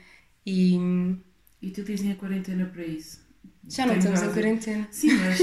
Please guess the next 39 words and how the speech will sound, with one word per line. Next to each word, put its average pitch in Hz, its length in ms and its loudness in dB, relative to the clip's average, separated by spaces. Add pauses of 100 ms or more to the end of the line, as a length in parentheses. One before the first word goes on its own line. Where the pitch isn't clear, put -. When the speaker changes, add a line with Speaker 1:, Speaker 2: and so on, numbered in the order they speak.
Speaker 2:
mas 208 120 0
estamos, 208 580 0
Speaker 1:
<laughs> - 20 -
Sim, 247 200 4
estamos 240 280 4
a 269 60 2
Speaker 2:
pronto, 262 140 0
Speaker 1:
passar 247 240 0
muito 233 180 -4
tempo 220 180 -2
sozinhos. 196 400 -4
Speaker 2:
muito 202 160 2
tempo 208 140 0
Speaker 1:
Sim. 196 140 -2
Speaker 2:
sozinhos. 196 360 0
Por 202 100 -8
exemplo, 180 600 -2
eu 180 200 0 (800)
Speaker 1:
Eu 190 80 -4
adorei. 190 40 -2
Speaker 2:
sempre, 190 680 0 (480)
assim, 226 260 0
eu 190 60 0
também 233 300 6
adorei 240 320 4
porque 262 220 2
eu - 60 2
consegui 233 460 0
pôr 190 220 0 (300)
muitas 226 280 2
coisas 214 220 0
em 220 100 0
prática. 214 280 -4
Sei 185 160 -6
lá, 180 100 0
eu 180 420 -2
sempre 190 600 -2 (120)
tentei, 185 680 -2
eh, 165 580 -4